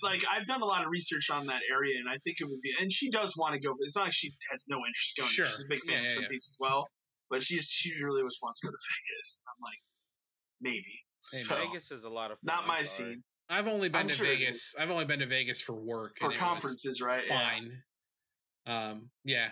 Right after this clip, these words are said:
Speaker 1: Probably out of that context, it'd be a lot better. <laughs>
Speaker 2: I guess it would depend. It depends on when you go, I think, 'cause we would al-, we always ended up going. It was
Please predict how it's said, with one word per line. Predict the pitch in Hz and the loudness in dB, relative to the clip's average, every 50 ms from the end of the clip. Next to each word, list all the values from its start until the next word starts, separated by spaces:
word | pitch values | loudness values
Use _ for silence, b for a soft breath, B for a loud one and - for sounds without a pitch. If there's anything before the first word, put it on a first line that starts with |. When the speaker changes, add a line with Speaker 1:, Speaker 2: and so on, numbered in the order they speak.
| - - | -4 -4
Speaker 1:
Probably | - 170 165 160 151 143 127 | 0 0 2 2 2 2 2
out | - 143 151 151 | 4 4 4 4
of | 151 139 | 2 2
that | 147 139 135 | 0 0 0
context, | 139 160 143 139 143 139 147 139 131 - - | 0 0 0 0 0 0 0 0 0 0 -2
it'd | 123 - | -2 -4
be | 127 127 | -4 -2
a | 120 | -2
lot | 113 107 104 - - | -2 -2 -4 -6 -8
better. | - - - - - - - - _ _ _ _ _ - 185 185 - _ | -8 -6 -4 -4 -6 -6 -8 -14 _ _ _ _ _ -12 -12 -12 -12 _
<laughs> | _ - | _ -2
Speaker 2:
I | 247 285 | 0 2
guess | 302 277 - - | 2 2 4 2
it | 220 | 2
would | 180 165 | 2 2
depend. | 139 147 139 165 139 156 | 0 0 2 2 2 4
It | 160 | 2
depends | 185 175 240 208 214 | 2 2 2 2 2
on | 208 170 | 0 0
when | 160 151 151 | 0 0 -2
you | 135 127 117 | -2 -4 -4
go, | 117 113 107 104 98 101 | -6 -6 -6 -6 -8 -12
I | 104 - - | -14 -16 -18
think, | 104 95 - | -20 -20 -16
'cause | - 139 131 | -14 -10 -8
we | 160 226 | -4 -4
would | 226 170 131 | -2 0 0
al-, | 123 123 123 | 0 -2 -2
we | 139 175 214 | -4 -6 -4
always | 180 143 117 113 113 110 104 - | -4 -2 -4 -4 -4 -6 -6 -6
ended | 131 120 113 113 110 | -6 -6 -8 -10 -10
up | - | -10
going. | - 117 110 107 110 113 | -10 -10 -10 -10 -10 -12
It | 110 | -12
was | 95 95 - - - - - | -12 -10 -8 -8 -8 -8 -10